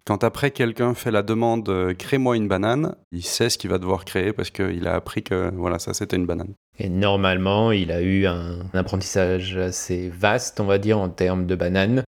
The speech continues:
Speaker 2: pour, euh, que s'il y ait une certaine variété et pas qu'il génère toujours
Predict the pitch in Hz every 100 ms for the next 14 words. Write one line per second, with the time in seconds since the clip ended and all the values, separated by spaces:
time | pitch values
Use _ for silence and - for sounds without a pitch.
0 | - 92 95 98 87 87 82 82 82 82
1 | 85 107 - - 98 - 98 92 92 92
2 | 82 - 92 90 87 90 90 110 110 85
3 | 95 95 - 90 87 90 85 - - 87
4 | 95 104 -